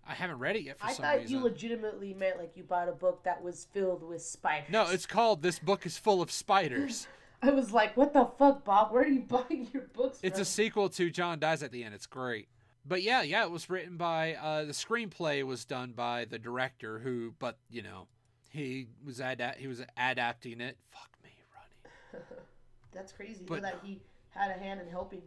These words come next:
Speaker 2: and stuff.
Speaker 1: Yeah, it's so good. It really is. So, yeah. So when we do our stupid,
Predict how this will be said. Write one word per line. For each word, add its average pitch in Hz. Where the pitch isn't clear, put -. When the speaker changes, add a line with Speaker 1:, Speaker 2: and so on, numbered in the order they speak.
Speaker 2:
and 170
stuff. 165
Speaker 1:
Yeah, 123
it's 156
so 139
good. 127
It 147
really 127
is. 110
So, 160
yeah. 123
So 196
when 185
we 180
do 170
our 165
stupid, 151